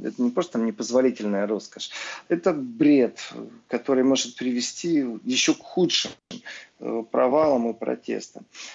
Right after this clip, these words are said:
Э, соответственно, желтые жилеты ставят и другие претензии к Макрону. То, что они сошли на нет, в принципе, было ожидаемо уже где-то так месяц назад, что они сойдут полностью на нет, и видно было по количеству. Когда первый раз полиция перестала считать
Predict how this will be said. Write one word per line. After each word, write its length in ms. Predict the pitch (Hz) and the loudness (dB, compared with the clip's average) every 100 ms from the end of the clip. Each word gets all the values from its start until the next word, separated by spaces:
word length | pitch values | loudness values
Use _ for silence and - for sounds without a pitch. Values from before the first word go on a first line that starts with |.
| - - | -20 -12
Э, 580 | - 123 127 127 127 123 | -4 0 0 2 0 0
соответственно, 680 | 139 143 - 196 - 175 160 | 0 0 0 -2 -2 -4 0
желтые 440 | 180 180 - 175 | 2 2 2 0
жилеты 460 | 160 190 214 208 - | 2 4 2 2 -6
ставят 360 | - 190 185 | 0 0 0
и 20 | |
другие 420 | 175 185 202 214 190 | -4 -4 -2 -2 -2
претензии 540 | 139 - 123 107 110 | -6 -4 -4 -4 -6
к 80 | - | -4
Макрону. 480 | 135 - 131 113 - | -4 -2 -4 -4 -6
То, 100 | - | -6
что 180 | - | -2
они 160 | 170 180 | -2 -2
сошли 380 | - 165 - 175 | -4 -6 -2 0
на 140 | 175 | 0
нет, 320 | 175 190 185 - | 0 0 -2 -4
в 640 | - - - _ _ _ | -18 -18 -20 _ _ _
принципе, 720 | 156 190 175 - 127 - 110 - - - - - - | 0 2 0 -6 -8 -2 -2 -4 -14 -18 -20 -18 2
было 300 | 147 160 156 | 4 6 4
ожидаемо 580 | 143 147 175 185 147 139 | 4 2 4 4 2 -2
уже 160 | 139 | -4
где-то 300 | 127 127 127 | -6 -6 -6
так 280 | 123 123 - | -2 -2 0
месяц 360 | 143 - 123 135 | -2 -2 -6 -2
назад, 300 | 139 131 - | -2 -2 -4
что 180 | - | -4
они 140 | 110 117 | -4 -4
сойдут 380 | - 120 123 - | -4 -6 -6 2
полностью 480 | 143 120 - 143 | 4 2 0 -4
на 100 | 147 | -2
нет, 260 | 185 208 208 | 0 0 -2
и 40 | |
видно 240 | 165 165 156 | -4 -2 -2
было 240 | 143 143 | 0 -2
по 160 | - 139 | -4 -4
количеству. 520 | - 131 113 - 113 | -2 0 -2 -6 -8
Когда 220 | 131 147 | -2 -2
первый 300 | 143 143 143 | 0 -2 0
раз 160 | 135 123 | -2 -2
полиция 440 | - 135 127 123 | -2 -2 -4 -8
перестала 540 | - 127 - 139 113 107 | -8 -8 -2 0 0 -2
считать 360 | - 113 113 | -6 -4 -6